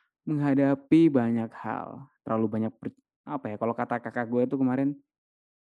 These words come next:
mungkin gue bukan rebel, bukan agak nakal, tapi gue lebih banyak mencoba.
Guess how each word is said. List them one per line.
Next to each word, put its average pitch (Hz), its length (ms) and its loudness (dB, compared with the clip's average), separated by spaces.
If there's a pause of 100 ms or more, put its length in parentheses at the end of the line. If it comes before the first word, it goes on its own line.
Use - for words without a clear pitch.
(120)
mungkin 139 240 4
gue 151 100 2
bukan 117 380 0 (640)
rebel, 113 500 -4
bukan 104 220 -10
agak 110 240 -8
nakal, 117 400 -10
tapi 120 480 -8 (880)
gue 135 100 8
lebih 127 220 8
banyak 117 240 0
mencoba. 107 640 -6